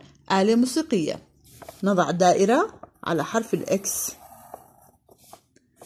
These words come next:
أيضًا هنا حرف الإكس. أيضًا طريقة كتابة حرف الإكس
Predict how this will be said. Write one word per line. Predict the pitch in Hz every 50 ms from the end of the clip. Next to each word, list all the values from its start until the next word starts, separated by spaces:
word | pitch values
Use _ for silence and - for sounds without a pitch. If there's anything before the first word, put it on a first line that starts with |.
| - - - _ _ _ _ _ _ _ _ _ _ _ - - -
أيضًا | 165 160 160 - - 196
هنا | 254 302 277 208 190 175 190 226 277 370 370 - _ _ _ _ _ _ _ _ _ _ _ _ _ - - _ _ _
حرف | - 165 - - -
الإكس. | 208 - - - - - - - _ - - - - - - - - - - _ _ - -
أيضًا | 208 214 196 214 269 349 330
طريقة | - 254 254 311 - 240
كتابة | - - 247 - - 214 196 196 185 190 190
حرف | - - 277 302 - -
الإكس | 262 - - - - 330 - - - - - - -